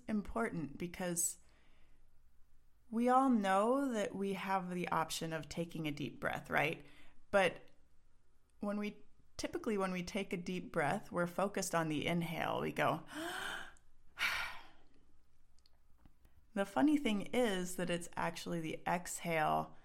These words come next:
that activates the relaxation response, that gives us the feeling that we're looking for when we take a deep breath.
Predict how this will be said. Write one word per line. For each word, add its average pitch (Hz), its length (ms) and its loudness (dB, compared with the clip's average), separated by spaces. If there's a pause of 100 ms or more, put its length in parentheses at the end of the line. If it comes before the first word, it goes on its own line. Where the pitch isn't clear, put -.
(520)
that 165 380 0 (120)
activates 165 1120 -2 (540)
the 170 100 -2
relaxation 156 880 -2
response, - 680 -6
that 175 320 -4
gives 175 380 -2
us 156 280 -2 (100)
the 165 120 -6 (180)
feeling 175 520 -2
that 151 200 0
we're 151 220 -2
looking 175 500 -2
for 151 300 0
when 156 180 -2
we 160 100 -4
take 185 360 -6
a 165 60 -2
deep - 300 -6
breath. - 280 0